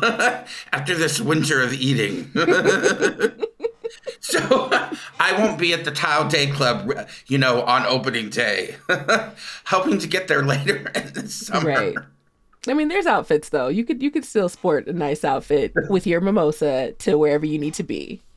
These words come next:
Speaker 1: Believe me, you could miss the thrill of me in a bathing suit just right now. <laughs>
Speaker 2: So the pools probably are gonna be pretty hot. Any other places you think, "All right, like, this is gonna be the go-to spot in Vegas"?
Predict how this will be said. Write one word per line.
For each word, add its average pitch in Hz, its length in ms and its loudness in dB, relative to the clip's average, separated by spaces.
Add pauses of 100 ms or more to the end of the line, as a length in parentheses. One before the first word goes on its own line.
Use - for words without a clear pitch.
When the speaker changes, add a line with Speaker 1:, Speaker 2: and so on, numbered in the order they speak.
(120)
Speaker 1:
Believe 175 440 0
me, 165 120 -2
you 135 240 0
could 170 200 -2
miss 160 360 -2
the 156 160 -4
thrill 135 420 0
of 123 140 -2
me 120 180 0
in 113 60 -2
a 104 40 -2
bathing 104 380 -2
suit - 320 -8
just - 340 -2
right 101 220 -2
now. 90 340 -4 (440)
<laughs> - 380 -2 (1700)
Speaker 2:
So 220 200 2
the 220 100 2
pools 320 480 2
probably 269 480 0
are 269 80 0
gonna 254 180 0
be 247 160 -4
pretty 240 300 -2
hot. 214 380 -2
Any 240 180 2
other 247 180 0
places 247 440 -4
you 240 60 -4
think, 208 200 0
"All 185 60 2
right, 165 240 0
like, 156 240 -4
this 226 180 4
is 208 80 -2
gonna 165 180 0
be 143 400 -4 (360)
the 170 80 0
go-to 151 420 2
spot 123 400 -4
in 127 160 -6
Vegas"? - 640 -10